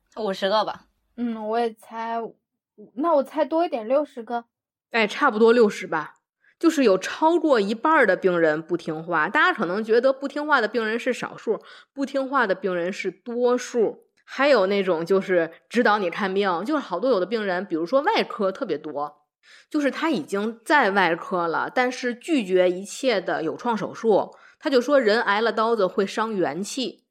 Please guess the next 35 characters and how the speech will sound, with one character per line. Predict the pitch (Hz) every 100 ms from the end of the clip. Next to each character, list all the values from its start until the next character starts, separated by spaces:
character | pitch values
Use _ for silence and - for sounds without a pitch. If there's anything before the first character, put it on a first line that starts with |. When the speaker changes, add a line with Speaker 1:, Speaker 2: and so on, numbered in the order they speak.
| _ _ _
Speaker 3:
所 | - 269
以 | 190
说 | 214 233
要 | 240 240
求 | 240 208 214
所 | 220 - 247
有 |
的 | 214 165
疾 | 165 160
病 | 185 160
都 | 160
要 | 175
保 | 160 151 202
守 | 190
治 | 135 143
疗。 | 131 123 - - _
那 | 359
这 | -
样 | 349 254
的 | 156
话， | 196 180
你 | 156
劝 | - - 247
这 | 214
样 | 208
的 | 180 156
人 | 156 170
就 | 208
特 | - -
别 | 190
特 | 165
别 | 135 131
的 | 135
费 | - 143
劲。 | 135 160 135